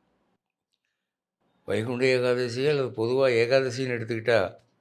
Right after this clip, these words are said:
இதை பற்றி முழுக்க பேசுகிறதுக்கு பல மணி நேரங்கள் ஆகும். குறைந்த நேரத்துக்குள்ளே பேச வேண்டுமென்றால் அது பல விஷயங்களை சுருக்க வேண்டியிருக்கிறது. முதல்ல ஏகாதசினா என்ன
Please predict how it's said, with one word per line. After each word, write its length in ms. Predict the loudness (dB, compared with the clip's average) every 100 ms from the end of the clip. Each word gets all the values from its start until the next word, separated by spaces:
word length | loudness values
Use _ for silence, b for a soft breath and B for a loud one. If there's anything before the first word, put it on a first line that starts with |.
| _ _ _
இதை 220 | -6 -4
பற்றி 200 | -4 -4
முழுக்க 340 | -4 -4 0 2
பேசுகிறதுக்கு 960 | 2 0 -2 -6 -4 0 0 0 -4 -10 _ _ _ _ _
பல 220 | -4 -2
மணி 180 | 0 -2
நேரங்கள் 380 | -2 -4 -4 -2
ஆகும். 260 | -2 -4 -12 _ _ _ _ _ _ _ _ _ _ -6
குறைந்த 420 | -2 0 0 0
நேரத்துக்குள்ளே 960 | 0 -2 -4 -6 -4 0 0 0 -6 -18 _ _ _
பேச 260 | -4 -4 -2
வேண்டுமென்றால் 680 | -2 -2 -4 -4 2 2 2
அது 380 | -2 -4 -6 -8 _
பல 200 | -6 -4
விஷயங்களை 480 | -4 -6 -6 -6 -6
சுருக்க 360 | -6 -10 -4 -4
வேண்டியிருக்கிறது. 760 | -4 -6 -10 -12 -10 -6 -8 -8 _ _ _ _ _ _ _ _ _
முதல்ல 220 | -4 0 4
ஏகாதசினா 840 | 4 4 4 4 2 0 -2 -2
என்ன 560 | -2 -2 -2 -2 -6